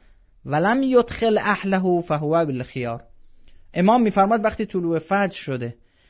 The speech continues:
و او در خارج بلد، بلد خودشه و هنوز به شهر خودش نرسیده و هنوز به اهل و عیال خودش وارد نشده، فهو بالخیار، مخیره. ان شاء صام، اگر خواست روزه بگیره طبیعتاً نباید مفطر انجام بده،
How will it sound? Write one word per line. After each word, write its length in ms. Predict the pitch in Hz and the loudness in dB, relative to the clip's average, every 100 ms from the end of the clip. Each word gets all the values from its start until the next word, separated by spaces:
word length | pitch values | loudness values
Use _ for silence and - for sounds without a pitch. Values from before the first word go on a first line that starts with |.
| _ | _
و 120 | 156 | 0
او 200 | 202 247 | 0 4
در 180 | 262 226 | 4 4
خارج 480 | 226 208 208 294 262 | 4 4 4 4 6
بلد، 360 | 214 185 175 156 | 6 4 2 2
بلد 300 | 170 170 156 | 2 2 -2
خودشه 420 | - 151 143 143 | -4 -6 -4 -4
و 60 | |
هنوز 280 | 147 170 247 | -2 -2 0
به 80 | 202 | 0
شهر 320 | 196 180 165 | 0 2 0
خودش 400 | 151 226 220 - | 0 0 0 0
نرسیده 540 | 165 131 127 127 120 117 _ - - | -4 -4 -6 -8 -8 -10 _ -20 -4
و 140 | 160 | 0
هنوز 360 | 202 220 285 226 | 2 2 2 2
به 120 | 175 | 0
اهل 240 | 170 175 180 | 0 0 0
و 20 | |
عیال 400 | 170 180 208 185 | 0 2 2 2
خودش 340 | - 214 170 | 0 0 0
وارد 360 | 180 180 170 160 | 2 2 2 -2
نشده، 480 | 170 185 190 262 311 - - | -2 0 2 2 0 -10 -4
فهو 360 | - 208 220 233 | 2 4 6 6
بالخیار، 580 | 196 160 - 143 139 135 - - | 4 0 -6 -6 -6 -10 -16 -8
مخیره. 640 | 202 233 226 233 175 - - - _ - | -2 2 4 4 4 0 -10 -20 _ -2
ان 220 | 240 254 | 2 4
شاء 640 | 226 - 285 277 214 247 | 2 4 6 6 2 0
صام، 600 | 247 - 196 151 135 127 - - - - | -2 0 0 0 -2 -6 -8 -20 -12 0
اگر 280 | 226 233 | 4 4
خواست 360 | 214 - 208 - | 4 2 0 0
روزه 320 | 180 180 233 | -2 4 4
بگیره 340 | 254 233 233 220 | 4 4 2 2
طبیعتاً 420 | 196 180 175 202 | 0 0 -2 0
نباید 320 | 202 220 294 | 0 4 4
مفطر 420 | 254 190 - 175 | 2 -2 -2 0
انجام 380 | 156 147 151 143 | 0 0 -2 -2
بده، 260 | 139 139 | -4 -6